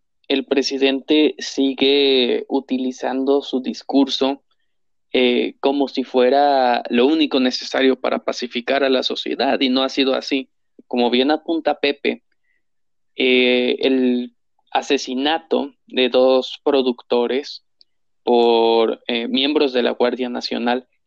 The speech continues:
haya sido por tiros directos o haya sido por, eh,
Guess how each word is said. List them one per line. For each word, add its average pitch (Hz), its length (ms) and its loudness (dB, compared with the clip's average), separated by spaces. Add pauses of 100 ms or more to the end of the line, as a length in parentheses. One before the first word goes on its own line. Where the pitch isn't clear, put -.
haya 151 300 0
sido 139 380 0
por 123 160 0
tiros 123 340 2
directos 117 640 0
o 123 80 2
haya 127 240 0
sido 123 460 0
por, 113 520 2 (380)
eh, 120 760 -2